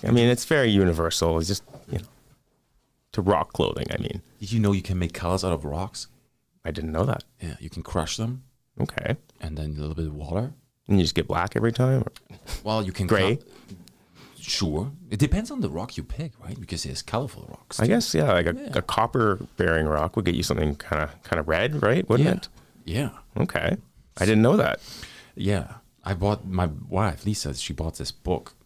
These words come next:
Speaker 2: and, you know, there's activities in there for kids. How to make their own art supplies and be creative with nature, because we're surrounded by nature. And you've been performing in nature, which I love. So it's like,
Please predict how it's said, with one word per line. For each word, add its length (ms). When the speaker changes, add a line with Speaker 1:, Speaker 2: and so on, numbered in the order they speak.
Speaker 2:
and, 300
you 80
know, 340
there's 180
activities 540
in 160
there 140
for 140
kids. 520
How 220
to 100
make 200
their 120
own 160
art 200
supplies 460
and 120
be 80
creative 380
with 140
nature, 320
because 280
we're 120
surrounded 400
by 160
nature. 420
And 140
you've 280
been 160
performing 520
in 120
nature, 320
which 180
I 100
love. 640
So 220
it's 180
like, 160